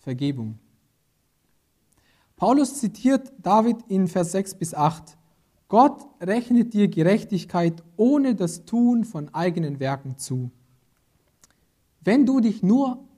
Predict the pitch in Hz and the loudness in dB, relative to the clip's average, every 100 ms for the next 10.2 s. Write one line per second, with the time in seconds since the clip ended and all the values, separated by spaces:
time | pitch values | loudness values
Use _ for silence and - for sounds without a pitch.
0 | _ 165 160 143 165 220 196 175 170 _ | _ -8 -6 -4 -2 0 -2 -4 -8 _
1 | _ _ _ 143 143 131 120 107 - - | _ _ _ -8 -6 -6 -6 -8 -10 -18
2 | _ _ _ _ _ 165 165 175 285 339 | _ _ _ _ _ -4 -4 0 0 2
3 | 359 359 - _ _ 143 135 214 240 233 | 0 -2 -12 _ _ -8 -2 -2 0 -4
4 | - - 175 170 165 156 175 220 160 160 | -6 -6 -4 -4 -6 -6 -2 -2 -4 -2
5 | 170 240 294 240 - 190 175 - - 175 | 2 4 4 0 0 -2 -4 -6 -2 0
6 | 302 220 202 - 170 156 160 127 - - | 0 -2 -6 -2 -2 0 -2 -2 -6 -14
7 | - _ - - - _ 156 226 247 226 | -20 _ -20 -20 -20 _ 2 2 4 2
8 | 220 202 180 269 349 320 277 - 175 180 | 4 2 0 0 0 0 -2 -2 -2 -2
9 | - 175 175 302 277 214 - 214 190 190 | -4 -4 0 2 2 0 0 0 2 2
10 | 123 - | 0 -6